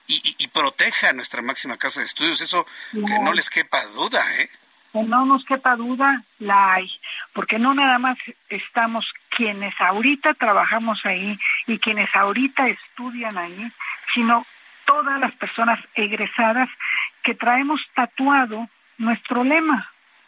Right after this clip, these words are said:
Speaker 2: "Por mi raza hablará el espíritu", y mi espíritu es un espíritu guerrero. Mi, mi espíritu, como el de usted y como de muchísimos universitarios,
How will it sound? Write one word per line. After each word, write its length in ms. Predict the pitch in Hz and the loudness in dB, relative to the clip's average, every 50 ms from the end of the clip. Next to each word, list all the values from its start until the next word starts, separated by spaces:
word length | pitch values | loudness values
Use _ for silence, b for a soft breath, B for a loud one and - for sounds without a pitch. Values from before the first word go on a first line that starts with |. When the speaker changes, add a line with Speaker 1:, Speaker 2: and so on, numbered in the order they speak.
| _ | _
Speaker 2:
"Por 240 | - 233 233 220 214 | 0 0 0 0 0
mi 260 | 220 214 214 208 208 | -4 -6 -6 -6 -8
raza 520 | 190 202 233 262 254 254 - 285 277 262 240 | -2 0 2 2 2 2 0 0 2 2 0
hablará 340 | 220 202 190 190 196 202 | 0 0 -2 -2 -2 -2
el 100 | 214 220 | -4 -4
espíritu", 680 | 226 214 - - - 294 302 285 294 269 - - 202 196 B B B B B B B B - | -6 -8 -8 -8 -4 -2 0 0 -2 -2 -2 -6 -6 -6 B B B B B B B B -4
y 40 | 254 | 0
mi 200 | 233 233 226 220 | 0 2 2 0
espíritu 500 | 202 196 - - 277 277 294 294 - 262 | -2 -6 -4 -2 0 0 0 0 0 -2
es 100 | 254 - | 0 2
un 120 | 254 240 | 0 0
espíritu 420 | 214 - - 226 196 202 - 226 196 | 0 -2 -4 -8 -8 -6 -6 -6 -4
guerrero. 420 | 180 175 - - - - - - - - - - - - - - B B B B B - | -2 -2 -2 -2 -4 0 0 2 0 0 -2 -8 -16 -18 -14 -12 B B B B B -2
Mi, 260 | 226 214 226 226 226 | 0 2 2 2 0
mi 380 | 233 262 254 247 220 220 226 220 | -2 -2 -2 0 0 0 0 0
espíritu, 600 | 196 - - - 311 311 311 294 285 - 285 277 | -2 -4 -2 0 2 2 2 2 0 -2 -6 -4
como 300 | - 240 220 214 214 208 | -4 -4 2 2 2 2
el 160 | 208 202 196 | 2 0 -2
de 80 | 202 | -4
usted 320 | 196 - - - 262 269 262 | -4 -4 -2 0 0 0 0
y 100 | 269 254 | -2 -4
como 240 | - 226 214 202 202 | -4 -6 -6 -6 -6
de 100 | 196 196 | -6 -4
muchísimos 680 | 202 214 196 - - 320 285 - 302 294 294 277 277 | -6 -2 0 2 2 2 2 0 0 0 0 0 0
universitarios, 840 | 254 226 214 202 208 196 - 220 196 - 214 220 220 226 247 240 - | -2 -4 -6 -6 -8 -10 -10 -12 -4 0 0 0 2 0 -4 -6 -6